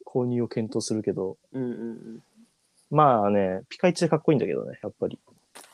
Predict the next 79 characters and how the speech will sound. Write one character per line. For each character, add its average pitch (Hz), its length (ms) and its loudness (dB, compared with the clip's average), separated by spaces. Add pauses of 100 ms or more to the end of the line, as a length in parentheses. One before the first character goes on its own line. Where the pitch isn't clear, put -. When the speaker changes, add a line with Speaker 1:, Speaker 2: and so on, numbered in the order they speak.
(140)
Speaker 2:
確 95 200 -4
か 101 120 -4
に、 95 100 -12
Speaker 1:
う - 20 -18
ん。 - 20 -20 (320)
Speaker 2:
あ 107 140 -10
れ 107 120 -10
は。 104 220 -10 (1700)
Speaker 1:
ま 139 200 10
あ 107 40 4
ね、 113 240 4 (600)
多 208 100 6
分 127 200 2
ミ 156 100 4
リ-、 339 120 8 (180)
ミ 175 100 4
リ 339 100 2
タ 349 120 4
リ 160 80 8
ー 117 40 4
な 113 60 2
シ - 160 -2
ル 117 100 8
エ 117 40 8
ッ 113 40 2
ト 127 100 2
な 117 80 4
ん 104 60 2
だ - 80 -6
ろ 95 60 -4
う 95 40 -4
ね、 92 60 -2
や 95 60 -4
っ - 100 -16
ぱ 90 120 -2
り。 87 100 -10 (460)
あ 104 120 -4
あ 98 60 4
い 98 100 4
う 95 140 2
の 92 100 -8
は 90 100 -8
ね、 95 240 -10
多 101 140 -2
分。 90 200 -6 (840)
Speaker 2:
あ 120 160 2
あ、 117 40 0
ま 123 100 0
あ、 - 20 2
Speaker 1:
ま - 0 -
あ、 113 80 0
ジ 98 100 -2
ョ 117 120 8
ガ 180 220 10
ー 196 40 -2
と 202 80 -2
か 123 140 4
も、 90 280 0 (220)
Speaker 2:
カ - 80 -16
ー - 0 -
ゴ 113 60 0
だ - 0 -
も 107 60 6
ん - 0 -
ね。 101 60 6
Speaker 1:
う - 20 4
ん、 92 40 0
そ - 120 2
う、 - 20 2
カ 151 380 8
ー 151 40 6
ゴ 147 340 6 (580)
で、 160 400 8
こ 101 280 2
う、 - 60 -8
ち - 100 -10
ょ - 40 -12
っ - 80 -18
と、 90 220 -6